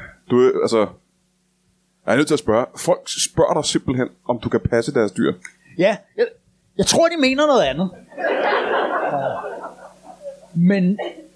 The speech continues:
Speaker 2: nogle gange, så skal man ikke bare gå ud fra noget. Så skal
Speaker 1: Nej.
Speaker 2: man tænke, "Okay... Altså, en ting er, hvad du sagde, men noget andet er måske, hvad jeg hørte."
Speaker 1: Ja.
Speaker 2: Og, øh, og så er det altså det, jeg går med.
Speaker 1: Jamen, så er jeg næsten nødt til at spørge. Den uddannelse,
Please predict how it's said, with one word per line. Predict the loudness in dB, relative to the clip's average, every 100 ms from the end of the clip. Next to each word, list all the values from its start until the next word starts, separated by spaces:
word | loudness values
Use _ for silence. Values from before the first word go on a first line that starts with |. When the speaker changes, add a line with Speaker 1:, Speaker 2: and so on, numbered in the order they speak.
| _
Speaker 2:
nogle | 0 2
gange, | 2 0
så | -4
skal | -2 0
man | 0
ikke | 0
bare | -2 0
gå | -2
ud | -4 -10 -8
fra | -2
noget. | 0 0 -2
Så | -2
skal | 0
Speaker 1:
Nej. | 0
Speaker 2:
man | -2
tænke, | -4 0
"Okay... | 0 2 2 2 -2 -10 -12 -12 -12 -12 -16 -14 -6
Altså, | -2 -2 -4 -2
en | 0 2
ting | 2 2
er, |
hvad | 2 0
du | -2
sagde, | -2 0 2 2 2
men | 2 0 -2 -8 -2
noget | 0
andet | 2 2 2
er |
måske, | 0 0 -2 -2
hvad | 0
jeg | 0
hørte." | 2 2 0 0
Speaker 1:
Ja. | 2 2 2
Speaker 2:
Og, | -2 -4
øh, | -6 -10 -20 _ _ _ _ _ _
og | -2
så | 2
er |
det | 2
altså | 2 0
det, | 0
jeg | 0
går | 0 -2
med. | -8 -14 _ _ _ _ _ _ -6
Speaker 1:
Jamen, | 0
så | 2
er | 2
jeg |
næsten | 2 -4
nødt | -8
til |
at | -8
spørge. | -2 -2 -2 -8 _ _ _ _ _
Den | 0 0 0
uddannelse, | 0 2 0 0 -4 -4